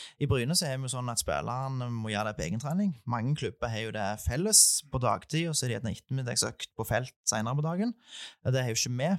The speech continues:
på grunn av mange jobber og studerer. Så da får jo spilleren et opplegg ifra oss da, naprapatene våre, så de skal, skal følge, så er jo det i dialogen med deg. Og der har vi jo kompetanse på området med deg,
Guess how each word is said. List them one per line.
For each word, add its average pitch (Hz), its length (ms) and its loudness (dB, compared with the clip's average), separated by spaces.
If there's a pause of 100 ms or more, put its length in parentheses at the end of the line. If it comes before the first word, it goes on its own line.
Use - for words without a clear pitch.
(120)
på - 100 -8
grunn 117 160 0
av 110 80 -4
mange 113 300 -2
jobber 113 340 -6
og 131 80 0
studerer. 143 560 -2 (480)
Så 131 160 -4
da 147 80 2 (240)
får 117 300 -4
jo 180 80 -2
spilleren 110 500 -4
et 113 160 -6
opplegg - 640 0 (260)
ifra 110 400 4
oss - 240 2
da, 113 220 -2 (100)
naprapatene 123 720 -2
våre, 127 320 -4
så - 160 0
de 113 160 -2
skal, 101 480 2 (300)
skal 135 160 0
følge, 117 320 2 (100)
så - 80 0
er 113 140 -2
jo 117 80 -4
det 113 100 -4
i - 140 -12
dialogen 95 500 -2
med 87 140 0
deg. 101 180 -2 (640)
Og 123 80 0
der 127 160 4
har 120 160 -2
vi 127 80 -4
jo 101 160 -2 (100)
kompetanse 127 640 2
på 127 140 -2
området 104 340 -4
med 92 140 -4
deg, 95 400 -2